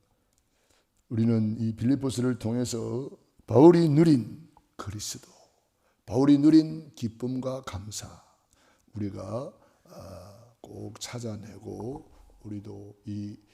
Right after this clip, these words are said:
기쁨과 감사를 누려야 되겠습니다. 하나님은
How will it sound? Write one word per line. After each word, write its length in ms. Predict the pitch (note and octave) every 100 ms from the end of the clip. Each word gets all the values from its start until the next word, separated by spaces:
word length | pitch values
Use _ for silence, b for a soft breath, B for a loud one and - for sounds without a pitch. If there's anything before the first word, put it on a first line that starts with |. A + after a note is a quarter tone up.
| b b -
기쁨과 800 | - G#2 A#2 G#2+ G#2+ G#2 G#2+ G2+
감사를 800 | G#2 G2 G2 F#2+ G2+ A2 C#3 C#3+ B
누려야 340 | A#2+ G#2 G2+ G2
되겠습니다. 1000 | G#2+ G#2+ G#2 - A#2 A2 A2+ G#2+ A2+ E3 - _ _ - _ _ _ _ - b b b b b b b
하나님은 800 | - B2 B2+ A#2+ B2 D3 F3+ G3